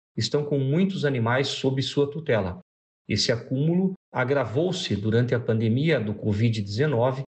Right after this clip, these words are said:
pois houve o impedimento da realização de feiras de adoção. Então, contar com o município nas questões das despesas médico-veterinárias, medicações e alimentação desses animais é importante.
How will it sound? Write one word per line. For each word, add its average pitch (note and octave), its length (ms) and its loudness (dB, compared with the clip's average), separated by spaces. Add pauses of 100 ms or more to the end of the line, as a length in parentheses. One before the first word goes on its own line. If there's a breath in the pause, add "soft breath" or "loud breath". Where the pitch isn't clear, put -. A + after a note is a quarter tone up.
(160)
pois A#2 240 0
houve B2+ 320 0
o A2+ 100 0
impedimento A#2 680 2
da A#2 120 2
realização D3 720 0
de D3 80 -2
feiras C3+ 420 0
de C3+ 80 0
adoção. C3+ 500 0 (360)
Então, C3 500 0 (320 loud breath)
contar B2+ 460 0
com A#2+ 100 -2
o A#2 60 2
município D#3+ 640 0
nas G#2+ 220 2
questões B2 680 0
das G#2+ 260 0
despesas B2+ 640 0
médico-veterinárias, A2 1300 0
medicações A#2 920 0
e A2+ 40 0
alimentação G#2+ 680 0
desses A#2 320 -2
animais B2+ 640 0
é B2+ 100 2
importante. C#3 600 0